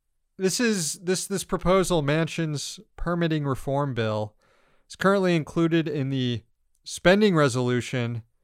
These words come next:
that needs to be passed out of Congress by the end of the month to avoid a government shutdown.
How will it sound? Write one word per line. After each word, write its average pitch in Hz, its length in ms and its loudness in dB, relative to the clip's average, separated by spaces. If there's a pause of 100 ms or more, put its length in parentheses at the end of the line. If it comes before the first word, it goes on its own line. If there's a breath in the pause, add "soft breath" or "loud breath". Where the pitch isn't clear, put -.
(440)
that 127 120 -2
needs 170 320 2
to - 80 -12
be 147 140 2
passed 147 560 2
out 135 80 0
of 113 140 -6
Congress 127 640 -2
by 120 160 -4
the 120 120 -6
end 120 80 -4
of 104 60 -6
the 107 60 -6
month 127 320 0
to - 180 -8
avoid 110 240 -4
a 110 60 -6
government 107 440 -8
shutdown. 127 760 -2